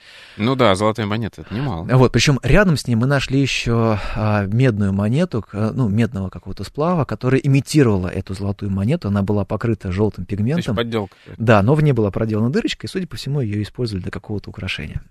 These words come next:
Speaker 1: Мгм.
Speaker 2: Вот. То есть того же самого времени. Потом мы пошли, а, пошли ниже, а, и, значит, а, попали на слой первого переходного периода.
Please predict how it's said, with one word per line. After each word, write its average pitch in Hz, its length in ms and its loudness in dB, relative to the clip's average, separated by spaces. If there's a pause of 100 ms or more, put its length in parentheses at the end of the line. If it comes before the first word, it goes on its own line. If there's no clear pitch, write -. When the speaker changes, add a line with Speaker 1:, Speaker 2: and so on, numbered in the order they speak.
(140)
Speaker 1:
Мгм. 107 300 2 (180)
Speaker 2:
Вот. 82 200 -8 (280)
То 127 80 2
есть - 180 0 (100)
того 117 200 2
же 120 60 -2
самого 110 280 -4
времени. 92 320 -6 (840)
Потом 123 260 -2
мы 113 160 0
пошли, 101 400 -6 (380)
а, 98 160 -4
пошли 104 340 -4
ниже, 175 400 0 (340)
а, 98 800 0
и, 107 380 -2
значит, 101 580 -4
а, 95 440 -4 (260)
попали 147 420 0
на 107 200 0
слой 127 400 0
первого 117 320 -2
переходного 104 480 -4
периода. 87 480 -8